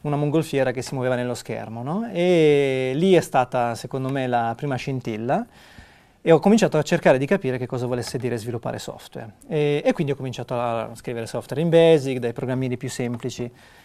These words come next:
fino a finire la memoria del Commodore sessantaquattro, quindi sessantaquattro K. E, e quando poi è arrivato il computer, eh, il due otto sei è stato il mio primo computer.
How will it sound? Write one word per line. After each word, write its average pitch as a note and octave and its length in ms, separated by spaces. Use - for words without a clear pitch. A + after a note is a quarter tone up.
fino D#3 220
a B2 40
finire C#3 300
la B2 80
memoria B2+ 300
del A#2 100
Commodore B2 240
sessantaquattro, A#2+ 540
quindi A#2 180
sessantaquattro A#2+ 560
K. - 360
E, D#3+ 880
e D#3+ 240
quando G3+ 340
poi D3 440
è C#3 120
arrivato C#3 420
il C3 80
computer, D#3+ 680
eh, A#2+ 760
il C3+ 160
due C#3 140
otto B2+ 180
sei C3 220
è - 20
stato B2+ 200
il A#2+ 60
mio B2+ 100
primo B2 220
computer. C3+ 600